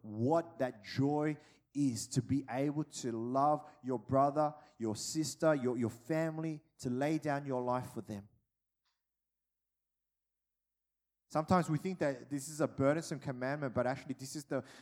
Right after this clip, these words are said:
this is one of the most exhilarating, uh, crazy, joy-filled commandments there is, to be able to love your brother or sister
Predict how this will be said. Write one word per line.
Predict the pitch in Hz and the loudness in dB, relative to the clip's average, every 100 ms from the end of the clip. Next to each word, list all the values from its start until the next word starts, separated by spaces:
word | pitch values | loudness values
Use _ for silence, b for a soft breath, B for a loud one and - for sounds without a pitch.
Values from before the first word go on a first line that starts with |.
| B | B
this | 135 151 | -8 -6
is | 147 | -4
one | 143 147 | -4 -2
of | 143 | -4
the | 131 | -4
most | 123 131 135 139 - - b b | -2 0 2 0 -6 -14 b b
exhilarating, | - 117 95 - 143 160 156 151 143 147 139 b b b 95 | -12 -10 -10 0 2 4 2 -2 -4 -6 -10 b b b -14
uh, | 104 113 110 110 113 110 - | -12 -10 -10 -10 -12 -14 -12
crazy, | - - - 143 156 156 156 131 147 143 - _ _ _ _ - | -8 -8 -10 -6 2 2 2 -2 0 0 -2 _ _ _ _ -14
joy-filled | - 131 147 151 139 - 139 139 139 | 4 6 6 4 0 0 2 2 0
commandments | 135 117 117 120 117 | -8 -4 -4 -6 -10
there | - 104 | -8 -8
is, | 104 104 - b b | -8 -12 -16 b b
to | 135 | 0
be | 135 139 | 2 2
able | 131 147 143 | 0 0 0
to | 151 | -2
love | 123 127 143 147 B B | -2 2 4 2 B B
your | 120 120 120 - 101 | -4 0 0 -4 -2
brother | 120 135 135 | 2 2 2
or | 117 110 | -2 -4
sister | - - 107 - 104 | -8 -10 -10 -12 -14